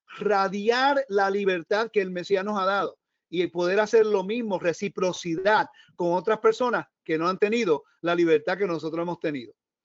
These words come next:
Pero ¿qué hacemos nosotros? Si no guardan las fiestas como nosotros, no nos congregamos. Si no dicen el nombre como nosotros, no le hablamos. Si no guardan el calendario que guardo, no le hablamos. Si no pronuncio el nombre de esta forma, no le hablamos.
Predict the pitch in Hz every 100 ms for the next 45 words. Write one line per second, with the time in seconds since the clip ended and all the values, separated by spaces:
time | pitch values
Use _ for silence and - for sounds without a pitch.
0 | _ - 190 180 214 233 233 226 185 143
1 | 120 - - - 180 185 190 202 202 208
2 | 196 202 196 214 208 190 180 185 175 220
3 | 220 202 165 175 185 175 170 139 123 104
4 | _ _ - - 196 202 208 220 226 208
5 | 190 185 190 202 190 196 190 190 196 202
6 | 208 180 170 170 151 139 117 - _ -
7 | - - 196 196 208 220 214 180 185 180
8 | 175 190 190 180 190 214 180 175 170 165
9 | 151 117 - _ - - 196 202 214 208
10 | 208 214 190 202 208 202 202 185 202 208
11 | 220 208 180 180 180 160 135 - _